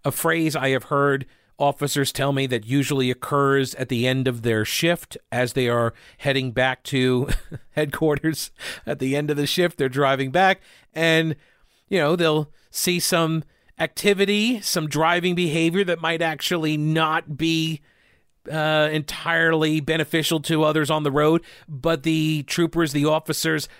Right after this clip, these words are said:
they have blinders on. Yeah, they're just, they're, they're staring straight ahead, and they just didn't see what happened.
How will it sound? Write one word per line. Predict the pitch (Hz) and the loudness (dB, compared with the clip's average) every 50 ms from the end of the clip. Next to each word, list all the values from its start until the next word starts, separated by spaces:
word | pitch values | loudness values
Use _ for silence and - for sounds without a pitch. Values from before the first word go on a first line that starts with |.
| _ _ - | _ _ -4
they | 139 156 156 151 151 139 | -2 0 0 2 0 0
have | 139 143 143 139 135 | 0 0 -2 -2 0
blinders | 160 233 269 285 277 269 240 214 170 139 147 | 0 2 2 2 2 2 2 2 2 2 2
on. | 151 147 151 151 151 147 - - _ _ _ | 2 2 2 2 0 -2 -8 -16 _ _ _
Yeah, | 143 143 | -2 0
they're | 143 151 156 | 0 0 2
just, | 147 160 147 - - | 0 0 -2 -4 -4
they're, | 139 143 143 143 | -2 0 0 0
they're | 131 143 131 123 | 0 -2 -2 -2
staring | - - - - 180 185 180 185 185 | -2 -4 -2 0 2 2 2 0 0
straight | - - - 185 180 175 170 | -2 -4 -2 0 0 2 2
ahead, | 170 156 - 220 233 233 208 | 0 0 2 2 2 2 2
and | 175 143 | 0 0
they | 139 135 | 0 -2
just | 135 143 147 135 - 120 | 0 -2 -2 -4 -4 -4
didn't | - 156 180 202 185 170 | -2 0 0 0 0 -2
see | - - - 202 202 180 160 143 131 - - - _ _ _ _ | -2 -2 -2 0 0 0 0 -2 -2 -4 -6 -10 _ _ _ _
what | 135 135 139 135 | 0 0 0 2
happened. | 123 139 127 123 120 - 92 78 - - | 0 0 -2 -2 -2 -6 -10 -14 -16 -20